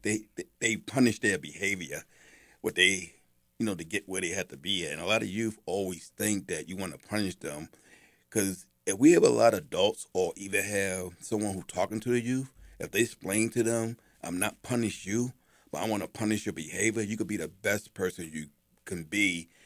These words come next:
And I think a youth will communicate more with you when you put in those words to them, 'cause a lot of youth just wanna be like, "I'm gonna punish you, I'm punish you," but they don't talk about their behavior. Some youth don't even realize they have a behavior, or, um, Jalen just said going to school late,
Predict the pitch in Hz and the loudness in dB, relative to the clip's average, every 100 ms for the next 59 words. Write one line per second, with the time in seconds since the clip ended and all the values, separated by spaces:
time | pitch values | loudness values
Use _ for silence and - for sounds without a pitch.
0 | - - 107 98 - - 143 - - _ | -16 -4 2 2 0 4 6 6 0 _
1 | _ _ 95 92 104 104 - 95 104 98 | _ _ -8 -8 -8 -10 -8 -4 -2 -2
2 | 101 101 87 95 98 95 90 101 - 80 | -4 -8 -6 -2 -2 -2 -4 -6 -6 -10
3 | 87 - _ _ - 101 101 98 - 107 | -12 -18 _ _ -10 -6 -6 -6 -2 -2
4 | 95 90 73 85 90 87 - 76 76 - | 0 -4 -6 -2 -2 -2 -4 -8 -6 -8
5 | 87 90 - _ _ 95 110 117 107 113 | -8 -10 -18 _ _ 0 2 4 0 -6
6 | - 101 90 98 92 87 90 85 87 - | -6 -6 -6 -6 -8 -8 -6 -4 -6 -12
7 | - - 123 117 123 123 98 87 85 120 | -12 0 0 2 2 2 0 -4 -4 -2
8 | 107 90 80 95 113 117 110 - 117 98 | -2 -4 -6 0 2 4 2 0 -8 -4
9 | 92 92 90 73 76 95 98 85 78 - | -4 -2 -4 -4 -6 -2 0 0 -6 -8
10 | - - _ _ - 165 190 131 127 139 | -16 -20 _ _ 4 6 8 6 8 10
11 | 143 139 151 143 135 151 175 104 110 110 | 12 12 12 12 10 10 10 8 4 6
12 | 101 98 - 101 98 95 95 - - - | 6 2 2 2 4 4 2 -6 -20 -20
13 | _ - 101 101 117 120 110 107 - 107 | _ -4 -2 8 8 8 4 2 4 2
14 | 107 - 120 98 92 95 | 2 4 4 4 2 0